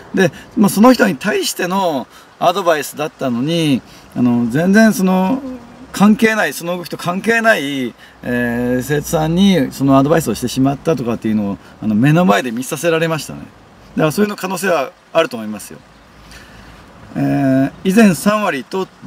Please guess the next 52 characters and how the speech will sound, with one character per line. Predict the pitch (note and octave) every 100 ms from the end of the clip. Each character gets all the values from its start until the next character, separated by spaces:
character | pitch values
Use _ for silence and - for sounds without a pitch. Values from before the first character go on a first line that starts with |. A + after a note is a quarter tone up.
| G#2
ブ | D3+
ツ | A#3
ブ | G3
ツ | D3+ A#2+
言 | A2
い |
な | A#2
が | A2
ら、 | G#2+ A#2 - - - -
三 | - F3+
割 | G#3 G#3
三 | G#3+ G#3
割 | F#3 D3+
を | B2 C3+
教 | - F3+
え | F3+
よ | F3 F3
う、 | E3+ - - - - - - - - -
教 | D#3 - A3
え | A3
よ | A3+ A3
う |
と | F#3
し | D3+
て | - E3
い |
る | E3+
よ | F3+
う | D#3+
に | C3
見 | C#3
え | D3+
た | C3+
コ | A#2+ D3
ー | D3+
チ | C3+
の |
レ | A#2+
ッ | B2+
ス | C3+
ン | A#2
を |
受 | A2+
け | C3+
た |
時 | B2+ A#2
の | G#2+
こ | G#2+
と | G2
で | F2+
す | -
が、 | G#2